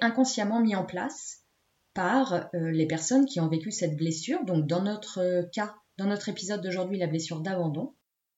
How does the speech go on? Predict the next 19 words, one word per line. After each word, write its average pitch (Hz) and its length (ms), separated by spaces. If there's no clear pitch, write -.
Et 208 80
le 208 100
masque 302 560
qui - 140
est 202 60
lié 220 240
à 226 60
la 180 100
bless-, 185 460
blessure 208 560
de 202 60
l'abandon, 196 480
eh 262 60
bien, 185 220
c'est 196 160
le 175 100
masque 254 320
du 180 320
dépendant, 175 680